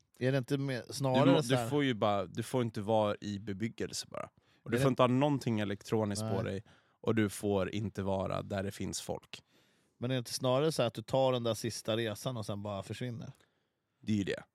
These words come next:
Speaker 1: Flyger till andra sidan jorden
Speaker 2: Mm,
Speaker 1: och sen
Speaker 2: exakt.
Speaker 1: försvinner. Det är lättare.
Speaker 2: Du lämnar allting här, tar
Speaker 1: Ja.
Speaker 2: ditt pass,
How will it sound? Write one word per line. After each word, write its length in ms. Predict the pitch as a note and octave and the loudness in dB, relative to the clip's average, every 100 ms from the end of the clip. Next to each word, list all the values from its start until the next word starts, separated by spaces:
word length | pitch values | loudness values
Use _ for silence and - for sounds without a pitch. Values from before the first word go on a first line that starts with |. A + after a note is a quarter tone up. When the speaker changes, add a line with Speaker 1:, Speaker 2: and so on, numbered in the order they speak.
| - | -4
Speaker 1:
Flyger 240 | B2+ A#2+ | -2 0
till 100 | A#2 | 0
andra 200 | A#2+ A2+ | 0 0
sidan 260 | - A2 A#2 | -2 -2 0
jorden 500 | C#3+ B2+ G2+ F#2+ E2+ | 2 0 -2 -4 -4
Speaker 2:
Mm, 160 | - F#2 | -4 -2
Speaker 1:
och 80 | G#2+ | -4
sen 420 | - - A#2 A2 | -4 -2 0 0
Speaker 2:
exakt. 180 | A2 F#2 | -4 -4
Speaker 1:
försvinner. 260 | G2 G2+ | -4 -6
Det 100 | G#2 | -2
är 80 | A#2 | 0
lättare. 400 | G#2+ - - G#2 A2 | 0 -4 -6 -6 2
Speaker 2:
Du 80 | |
lämnar 300 | A#2+ A#2 A#2+ | 4 6 6
allting 380 | A#2 G#2+ - G2+ G2+ | 4 2 0 -6 -2
här, 240 | F#2+ F2+ | -2 -2
tar 200 | - G#2 | -2 -2
Speaker 1:
Ja. 60 | F#2 | -2
Speaker 2:
ditt 140 | F2+ | -2
pass, 380 | - F2 - - | -4 -2 -4 -8